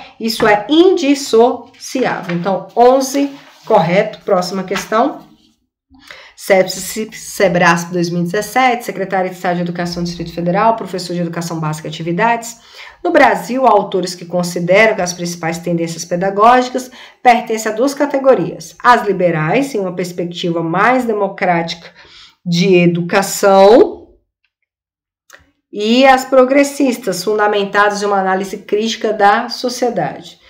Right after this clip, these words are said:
Então, aí vamos colocar que está errado. Na verdade, é ao contrário.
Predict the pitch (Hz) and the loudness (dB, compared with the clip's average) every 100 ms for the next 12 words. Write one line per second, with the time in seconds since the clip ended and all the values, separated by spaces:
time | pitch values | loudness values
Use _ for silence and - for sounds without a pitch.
0 | - _ - 262 269 262 294 262 262 262 | -20 _ 2 6 8 8 6 4 2 0
1 | - 233 202 202 233 254 247 214 - - | 2 2 2 2 0 0 -2 -8 -8 2
2 | 247 302 - - 320 - 202 160 160 175 | 4 4 0 -4 -2 0 -2 -2 -4 -2
3 | 233 277 247 202 180 196 240 240 - - | 0 2 0 -4 -2 0 0 -2 -8 -16
4 | _ _ _ - 190 196 214 277 349 - | _ _ _ -2 4 6 8 6 2 -4
5 | - _ _ - 339 349 349 208 202 196 | -14 _ _ -2 4 4 4 4 4 4
6 | 160 143 | 0 -6